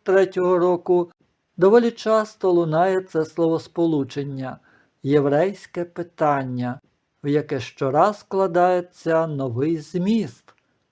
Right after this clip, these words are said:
Аж до анекдота. Єврейське питання — це таке питання, на яке відповідають іншим запитанням.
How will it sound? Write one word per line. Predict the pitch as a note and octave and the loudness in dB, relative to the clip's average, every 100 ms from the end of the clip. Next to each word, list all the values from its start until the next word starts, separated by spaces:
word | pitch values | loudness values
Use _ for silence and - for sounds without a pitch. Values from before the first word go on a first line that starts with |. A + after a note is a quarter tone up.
| _ | _
Аж | F3 F#3 D#3+ | 0 0 0
до | G#3 | 2
анекдота. | G#3+ A3 F#3+ F#3+ D#3+ - C#3 C3+ - _ _ - | 2 0 0 2 4 2 -4 -6 -10 _ _ -6
Єврейське | C#3 D3 C#3+ D3+ G#3+ A3+ - G#3 | 2 2 4 2 2 -2 -6 -6
питання — | G3 G3+ G3 G3+ G3+ F#3 F3 - | -2 -4 0 0 0 -4 -6 -4
це | B2+ | -4
таке | C3+ B2+ E3+ | -4 -2 -2
питання, | G3 G3+ F#3+ - F#3 F#3 F3+ F3+ F3 E3+ _ _ _ _ | -2 -4 -8 0 2 2 -2 -6 -6 -6 _ _ _ _
на | F3 | 0
яке | F#3 F#3+ G3 G3+ | 2 2 0 0
відповідають | G3 - F#3+ F#3+ F3 G3 G3 F#3+ - - | 0 -2 0 2 4 4 6 4 -2 -8
іншим | G#3+ F3+ B2 D3+ C3+ | -6 -4 -6 -8 -6
запитанням. | B2 D#3 - D3 C#3 C3 B2+ C3 - | -2 -2 -2 -4 -4 -8 -8 -10 -12